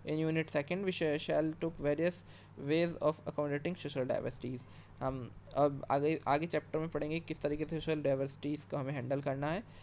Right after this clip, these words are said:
पावर, पावर शेयरिंग अरेंजमेंट can also be sa-, seen in way political parties, pressure groups, gr-, groups and movement control or influence choose in power,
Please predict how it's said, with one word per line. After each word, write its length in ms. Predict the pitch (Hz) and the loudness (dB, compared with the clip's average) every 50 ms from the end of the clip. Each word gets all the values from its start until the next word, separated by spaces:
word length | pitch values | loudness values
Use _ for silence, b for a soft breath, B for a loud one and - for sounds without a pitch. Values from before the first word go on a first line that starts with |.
| B B B B | B B B B
पावर, 560 | - 151 147 147 151 147 - 160 160 165 170 180 | 6 8 8 8 8 6 6 8 8 8 8 6
पावर 280 | 175 - 160 170 202 | 6 6 6 6 6
शेयरिंग 340 | 208 226 196 196 214 220 202 | 6 4 2 2 2 0 -2
अरेंजमेंट 640 | - - 147 156 156 151 139 135 139 151 170 - - | 0 2 4 4 4 4 2 2 0 0 0 -2 0
can 360 | - 180 170 170 175 - - - | 2 4 4 4 2 0 2 4
also 280 | 160 160 170 180 - | 6 8 8 6 4
be 160 | 196 185 208 226 | 2 0 0 0
sa-, 460 | - 202 170 165 156 - 143 147 156 | 2 2 4 4 4 2 2 0 0
seen 480 | - - - - - 190 190 208 202 - | -2 -4 -4 0 0 2 2 0 0 -2
in 220 | 170 175 175 170 - - - - - - 147 143 147 | -2 -2 -2 -4 -6 -8 -12 -14 -10 -8 -4 0 2
way 200 | 160 180 196 196 B B B B B - - 160 | 4 4 2 2 B B B B B 0 6 8
political 480 | 156 151 151 151 - 175 180 190 208 - 185 | 8 8 8 6 2 4 4 4 4 6 6
parties, 420 | 156 135 139 139 135 147 170 180 - - - - - | 6 6 4 4 2 2 2 2 0 -4 -6 0 2
pressure 300 | 151 143 143 190 175 160 | 2 4 4 4 4 4
groups, 480 | 143 143 143 156 170 175 - - - - - - - 156 156 | 6 6 6 6 4 2 -2 -10 -12 -14 -14 -14 -6 -2 0
gr-, 280 | 160 151 - - 147 | 0 0 0 -2 -2
groups 360 | 156 165 175 170 - - - - | 0 0 0 -2 -6 -6 0 2
and 260 | 180 202 226 240 202 | 2 2 2 2 0
movement 480 | 147 139 127 127 123 117 117 131 - - | 0 0 0 0 0 0 -2 -2 -2 -2
control 400 | 131 127 123 - 127 123 123 131 - - - - | -2 -2 0 0 2 2 2 0 -2 0 4 6
or 200 | 165 185 185 - | 6 6 6 4
influence 600 | 156 147 143 143 156 160 175 185 - - - - | 0 -2 -2 -2 0 0 0 0 -2 -4 -2 0
choose 200 | 170 175 180 - | 0 2 0 0
in 200 | - 156 170 156 160 | -2 -4 0 2 4
power, 300 | 127 117 107 92 85 | 4 4 2 0 -4